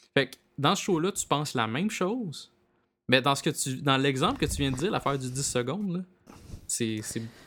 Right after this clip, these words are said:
ça ajoute bien plus de poids à ce que t'as dit, à, par rapport à ça, parce qu'en effet, s'il est capable de, t'as rien qu'à tout le temps resetter son compteur de dix secondes, puis c'est juste dix secondes. C'est dix secondes de supplice, un autre dix secondes de supplice, un autre dix secondes de supplice.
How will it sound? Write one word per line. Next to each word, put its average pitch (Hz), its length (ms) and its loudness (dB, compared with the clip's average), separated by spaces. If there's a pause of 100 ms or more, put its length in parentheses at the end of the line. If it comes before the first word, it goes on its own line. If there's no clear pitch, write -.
(240)
ça 123 200 0
ajoute 135 240 0
bien 139 200 2
plus 160 160 -2
de 127 120 2
poids 143 240 -2
à - 20 -6
ce - 60 -10
que 123 80 -4
t'as 117 140 -4
dit, 117 140 -10
à, 117 280 0
par 120 100 -2
rapport 123 240 -2
à 120 80 -6
ça, 180 160 -4
parce 139 140 -6
qu'en 123 200 -2
effet, 139 280 0
s'il 143 180 -2
est 135 40 2
capable 151 220 0
de, 123 240 2 (400)
t'as 160 100 6
rien 160 180 6
qu'à 165 100 4
tout - 80 -4
le 143 80 -4
temps 180 180 4
resetter 156 380 0
son 147 160 -2
compteur 143 340 0
de 143 100 -2
dix 127 120 -6
secondes, 147 360 -2
puis - 60 -6
c'est 127 120 0
juste 147 160 -4
dix - 100 -2
secondes. 135 420 -2
C'est - 140 -14
dix 120 100 -4
secondes 156 280 2
de 135 60 0
supplice, 151 320 -4
un 127 80 -2
autre 143 120 -4
dix - 60 -8
secondes 143 240 -2
de 131 40 0
supplice, 143 280 -6
un 120 60 -4
autre 135 120 -6
dix - 60 -8
secondes 135 240 -4
de 123 40 -4
supplice. - 360 -8